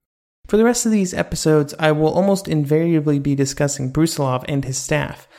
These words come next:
but be shortening it to just Brusilov, so, you know, keep that in mind.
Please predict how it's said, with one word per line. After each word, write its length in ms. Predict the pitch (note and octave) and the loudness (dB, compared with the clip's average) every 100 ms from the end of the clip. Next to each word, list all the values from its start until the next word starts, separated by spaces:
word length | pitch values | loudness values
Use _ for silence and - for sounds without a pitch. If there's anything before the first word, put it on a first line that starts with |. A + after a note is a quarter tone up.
| - | -6
but 140 | F3 D#3+ | -2 -2
be 60 | |
shortening 480 | F3 G3+ F#3+ F3 E3 | 2 2 2 0 0
it 140 | D#3+ - | 0 -2
to 60 | |
just 280 | D3+ C#3+ - | -2 -4 0
Brusilov, 520 | G#3 - C#2 - - | -2 -2 -6 -8 -10
so, 320 | - G#3 G#3 - | 0 0 0 -2
you 100 | A3 | -2
know, 220 | F3+ F3+ - | -2 -4 -4
keep 160 | G3+ | -2
that 160 | F#3 - | 0 -2
in 80 | D#3 | -2
mind. 320 | C3+ - | -4 -6